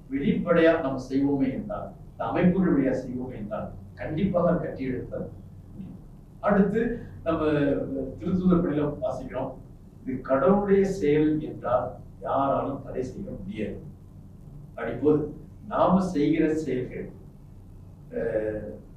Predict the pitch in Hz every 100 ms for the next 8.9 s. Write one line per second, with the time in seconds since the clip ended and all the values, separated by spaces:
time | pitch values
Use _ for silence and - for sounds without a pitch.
0 | - - 220 214 185 180 175 139 143 165
1 | 165 131 135 143 - - - - - -
2 | - - 135 208 214 220 - 185 139 -
3 | 190 - 160 - - 151 - 160 156 135
4 | 131 131 - - - - - - - 156
5 | 175 165 123 - - - - - - 135
6 | 135 160 - 139 - 127 143 - - -
7 | - - - - - 107 104 - - 139
8 | 143 185 139 - - - 190 -